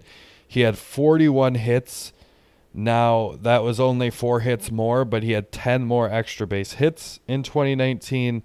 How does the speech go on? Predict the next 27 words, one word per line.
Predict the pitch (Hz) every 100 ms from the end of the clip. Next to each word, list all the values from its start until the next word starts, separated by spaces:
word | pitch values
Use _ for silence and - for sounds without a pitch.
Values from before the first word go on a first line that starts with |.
| -
So | - 120
he | 110
had | 104 107
nine | 117 123 127
doubles, | 120 120 113 117 110
three | - 135 135
triples, | 123 123 110 117 110
and | - 107
six | 98 - 117 -
home | - 101 92 98
runs. | 123 143 139 - - - _ _ _ _ -
And | 110 110 107 104
we | 117 120
see | - - 123
that | 117 120 120 - -
all-important | 104 120 120 110 127 113 120
fly | - 117
ball | 113 120 120
percentage | 127 117 120 110 101 -
increase, | 127 139 151 180 185 196 - - - - - - -
and | 113 113 110
that | 123 117
went | 131 113
up | 120
to | - 110
forty-four | - 123 131 139 131 - 139 156
percent. | 151 156 143 151 139 143 -